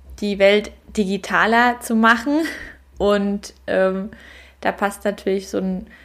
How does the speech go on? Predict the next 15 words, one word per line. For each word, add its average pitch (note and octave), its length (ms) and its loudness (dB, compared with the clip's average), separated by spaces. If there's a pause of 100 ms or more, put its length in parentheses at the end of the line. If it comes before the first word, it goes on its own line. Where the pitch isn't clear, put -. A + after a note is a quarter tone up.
(120)
kostenfreier G3 1040 2
Online-Marketing-Kurs, G#3+ 1400 2
ähm, G3+ 480 2 (100)
dazu, A3 540 0
dass G3 300 -2 (120)
wir F#3 100 0
eben F#3 220 -2
gesagt F#3+ 420 0
haben, G3 160 -2
wir F#3 100 -4
wollen F#3 220 -4
quasi G3 340 -2
in F3 240 -6
zehn A#3+ 380 4
Monaten, G#3 760 0